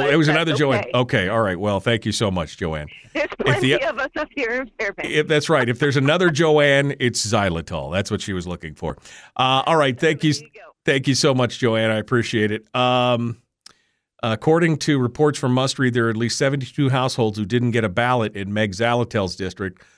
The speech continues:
Speaker 2: Liz Vasquez is running against her. I saw that story. I hadn't read it yet, but, uh, yeah. Um, again, that mail-in vote, that's really working out for you, isn't it? Let's go over here. Good morning. Who's this? Where are you calling from?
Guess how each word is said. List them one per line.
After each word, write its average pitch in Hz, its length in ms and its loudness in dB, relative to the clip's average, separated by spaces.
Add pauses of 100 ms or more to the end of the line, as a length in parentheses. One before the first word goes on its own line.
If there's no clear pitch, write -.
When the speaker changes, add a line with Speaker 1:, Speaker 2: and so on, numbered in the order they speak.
(160)
Speaker 2:
Liz 110 240 2
Vasquez 110 540 0
is 95 120 -6
running 98 240 -2
against 107 420 -2
her. 87 220 -6 (400)
I 107 120 0
saw 147 260 2
that 113 220 0
story. 120 360 2
I 101 40 0
hadn't 110 240 0
read 113 160 2
it 101 80 -2
yet, 95 280 -6
but, 101 320 -2
uh, 92 240 0
yeah. 101 300 -2 (220)
Um, 92 420 0 (220)
again, 113 400 0
that 113 180 0
mail-in 123 380 2
vote, 110 320 0
that's 104 260 -4
really 110 220 0
working 104 280 -4
out 95 160 -2
for 92 160 -4
you, 85 140 0
isn't 87 140 -4
it? 78 120 -8 (520)
Let's 127 140 -2
go 156 160 4
over 135 160 4
here. 147 200 4
Good 127 160 2
morning. 143 320 4
Who's 131 220 2
this? 143 180 2
Where 131 60 0
are 123 40 2
you 117 60 0
calling 131 240 0
from? 107 240 -2